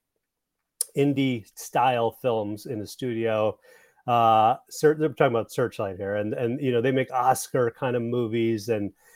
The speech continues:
they were like, "You know, the Broken Lizard guys, if we just keep giving them the keys now, they'll make us money so we can make these movies that are set in France,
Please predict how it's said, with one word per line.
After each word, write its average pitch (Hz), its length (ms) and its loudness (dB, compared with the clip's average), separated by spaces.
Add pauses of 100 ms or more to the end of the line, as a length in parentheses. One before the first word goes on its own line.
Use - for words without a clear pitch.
(220)
they 139 120 4
were 139 100 6
like, 135 220 4
"You 196 60 4
know, 196 120 4
the 170 80 4
Broken 208 320 2
Lizard 190 240 0
guys, 139 400 8
if 143 120 -6
we 143 100 -2
just - 280 -8
keep - 360 -6
giving 151 280 4
them 135 160 2
the 123 80 -2
keys 131 460 -2
now, 127 560 4
they'll 123 180 4
make 123 380 -2
us 123 200 2
money 123 440 0
so - 160 -6
we 120 100 -2
can 120 180 -6
make 123 220 0
these 113 220 -6
movies 117 420 -4
that 110 140 -4
are 104 200 -2 (440)
set - 520 2
in 113 160 0
France, - 800 2